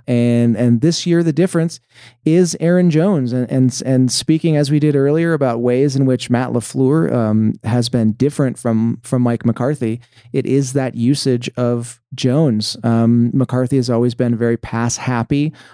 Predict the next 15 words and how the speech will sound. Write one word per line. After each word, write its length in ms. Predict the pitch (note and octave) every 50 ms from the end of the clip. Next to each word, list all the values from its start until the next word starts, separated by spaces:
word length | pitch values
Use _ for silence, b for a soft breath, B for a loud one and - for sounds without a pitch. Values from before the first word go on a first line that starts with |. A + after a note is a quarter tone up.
| B B
offensive 840 | - B2+ A#2+ - - B2+ A#2+ A#2 - - B2+ A#2 A#2+ A#2 A2 - -
mind 440 | B2+ B2+ A#2 A#2 A#2 A#2+ D3 D#3 C#3+
and 100 | B2 A2+ -
almost 420 | C3+ C3+ C#3+ D#3 D#3 D3 - - -
seemed 400 | - D3 C#3 C3+ C3+ C3 B2+ - B B B B B B B _
to, 520 | - - - C3+ B2+ B2+ B2+ B2+ B2 A#2+ -
uh, 240 | - B2 A2 G#2+ G#2+
wanna 480 | G#2+ A2+ B2 B2 B2 B2 A#2+ A#2 A2+ A2+ A#2+ -
keep 300 | - - - E3+ D#3+ -
Jones 480 | - D3 D3 C#3+ D3 D3 D3 D3 C3+ - -
on 140 | C#3 C3 B2+
a 80 | A#2+
leash, 520 | A2 A2+ C3 C#3+ D#3+ D#3 B2+ - - - -
kinda 240 | - C3+ C3 B2+ A#2
to, 220 | - - B2 A2+